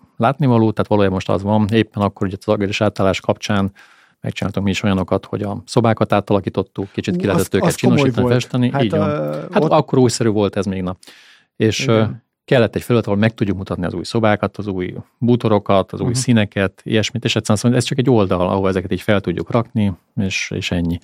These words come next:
Speaker 1: Egyébként kezdetektől fogva ugyanaz a blogmotor volt alatta.
Speaker 2: Mhm.
Speaker 1: Ez azt a néhány ellenzőt úgy egy kicsit elaltatta. Ö, én velük azért úgy rendre beszélgettem, hogy úgy kicsit szondázzam, hogy
Speaker 2: Mhm.
Speaker 1: mi éppen a hangulat.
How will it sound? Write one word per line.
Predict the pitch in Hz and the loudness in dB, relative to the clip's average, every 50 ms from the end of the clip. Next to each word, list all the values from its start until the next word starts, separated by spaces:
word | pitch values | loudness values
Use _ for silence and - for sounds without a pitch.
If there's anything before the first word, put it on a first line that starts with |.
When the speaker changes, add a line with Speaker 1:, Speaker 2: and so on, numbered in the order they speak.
| - - _ | -12 -8 _
Speaker 1:
Egyébként | - 110 107 - - 107 | 0 0 2 2 0 0
kezdetektől | - 120 110 104 104 95 - - 98 | 2 2 2 2 2 0 0 -2 -4
fogva | 90 - 95 92 | -2 0 0 2
ugyanaz | 95 98 95 92 101 | 2 2 2 0 0
a | |
blogmotor | 87 85 85 90 92 95 - 95 | 0 0 0 0 -2 -2 -2 -2
volt | 87 92 87 90 - | 0 0 0 0 -2
alatta. | 104 113 120 - - - 104 - - - - - - - - | -4 -4 -6 -4 -2 0 0 0 -2 -8 -20 -20 -20 -12 -6
Speaker 2:
Mhm. | - 131 98 123 131 - _ _ _ _ _ _ _ _ _ _ _ | -6 -4 -4 -4 -6 -6 _ _ _ _ _ _ _ _ _ _ _
Speaker 1:
Ez | - 139 131 127 123 123 - - - - | 0 2 2 2 2 0 -4 -8 -10 -6
azt | - - 123 - - - | -4 -2 -2 -2 0 2
a | 120 | 2
néhány | 120 113 104 101 104 | 4 4 4 4 2
ellenzőt | 107 104 101 101 98 98 98 101 95 90 - | 2 2 2 0 0 0 0 -2 -2 -2 -4
úgy | 101 - - | -8 -8 -6
egy | 95 - | -8 -8
kicsit | - - - 113 - | -6 -6 -6 -4 0
elaltatta. | 107 107 117 127 123 - 135 - _ - 143 143 131 - _ _ _ _ _ _ _ _ _ _ - - | 0 2 2 2 0 0 -2 -2 _ 0 0 0 0 -4 _ _ _ _ _ _ _ _ _ _ -10 -6
Ö, | - 117 110 107 110 107 | -2 2 2 4 4 2
én | 107 - - 113 117 | 2 2 2 4 4
velük | 123 131 127 110 - | 4 4 2 2 0
azért | 110 104 107 104 104 | 0 0 0 0 0
úgy | 101 98 101 - | -2 -4 -6 -6
rendre | - 110 110 110 107 95 - 92 95 | -4 0 0 0 2 0 0 -2 -2
beszélgettem, | 98 95 98 - - 98 92 92 95 - _ - 101 | -2 -2 -4 -2 -2 0 0 0 -2 -4 _ -4 -2
hogy | 95 95 | 0 0
úgy | 95 95 - - _ - - _ _ _ | 0 -2 -4 -10 _ -20 -20 _ _ _
kicsit | - 120 - 101 | -8 -6 -4 -6
szondázzam, | - - 113 104 98 98 92 95 98 101 98 | -4 -2 0 0 2 2 0 0 0 -2 -4
hogy | 92 95 104 107 - - - - - - _ | -4 -4 -4 -6 -6 -10 -14 -20 -20 -16 _
Speaker 2:
Mhm. | - 160 131 110 143 131 | -4 -4 -2 -2 -2 -2
Speaker 1:
mi | - 107 | 0 2
éppen | 95 101 110 - _ - 101 | 2 2 2 0 _ -2 -2
a | 98 | -2
hangulat. | 104 107 104 107 117 127 139 147 | 0 0 0 2 2 2 0 0